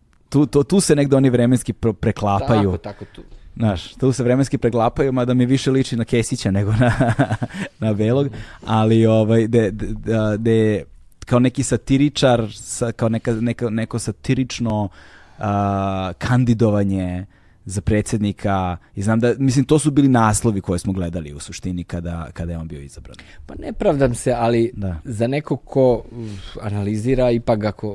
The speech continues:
Speaker 2: odaberete neko ko je posledica masovne kulture,
Speaker 1: Da.
Speaker 2: vi ste skeptični, ali, m, eto, tu i-, ulogu sada on nosi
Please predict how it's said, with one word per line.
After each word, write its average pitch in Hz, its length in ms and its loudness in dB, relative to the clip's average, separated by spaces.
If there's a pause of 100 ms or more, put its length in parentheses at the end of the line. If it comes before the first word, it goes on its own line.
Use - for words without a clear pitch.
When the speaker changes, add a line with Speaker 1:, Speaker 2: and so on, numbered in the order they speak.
(200)
Speaker 2:
odaberete 104 840 -4 (120)
neko 110 360 -8
ko - 220 -6
je 98 200 -2 (320)
posledica 113 540 -6
masovne 101 460 -4
kulture, 98 680 -6 (280)
Speaker 1:
Da. 85 180 -6 (200)
Speaker 2:
vi 127 80 -6
ste - 180 -10
skeptični, - 680 -10
ali, 110 160 -8
m, 113 140 -8 (1000)
eto, 101 260 -10
tu 131 420 -2
i-, 127 180 -2
ulogu 139 380 4
sada 123 420 0
on 110 320 0
nosi 101 540 -2